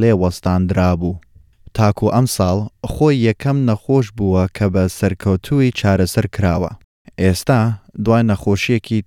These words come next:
تر کە هەروەها چارەسەر کرا بە سەرکەوتووی لە لەندەن، دکتۆرەکان دەڵێن بە ئەنجامەکە بیرۆکەکە سڵماندرا.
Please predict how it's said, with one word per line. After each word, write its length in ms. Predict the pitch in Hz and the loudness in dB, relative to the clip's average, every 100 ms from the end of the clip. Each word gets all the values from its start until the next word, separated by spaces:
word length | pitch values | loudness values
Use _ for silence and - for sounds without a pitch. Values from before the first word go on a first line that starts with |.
| - | -2
تر 160 | 151 - | -4 -2
کە 120 | - 95 104 | -2 0 2
هەروەها 440 | 107 98 92 104 101 | 2 2 2 0 0
چارەسەر 500 | - 92 92 - 110 104 | 0 0 0 0 -2 -4
کرا 180 | - 104 92 | -2 0 0
بە 80 | 90 - | -2 -2
سەرکەوتووی 680 | 92 - 92 - 117 104 92 | -6 -2 -2 0 0 0 2
لە 80 | 92 90 | 2 2
لەندەن، 400 | 92 92 117 104 117 - 98 | 2 2 2 2 -2 -6 -4
دکتۆرەکان 600 | 101 - 98 95 - 135 135 123 | -2 0 0 0 0 0 0 0
دەڵێن 400 | 127 131 117 120 - 104 | 0 2 0 -2 -4 -2
بە 80 | 101 | 0
ئەنجامەکە 720 | 101 101 95 98 95 - 127 120 120 104 | 2 2 2 2 0 0 0 0 -2 -6
بیرۆکەکە 680 | 101 104 101 95 95 - 123 120 - - | 0 2 2 0 -4 -2 0 0 -4 -12
سڵماندرا. 640 | - 101 98 98 95 101 82 | -4 0 2 2 2 2 0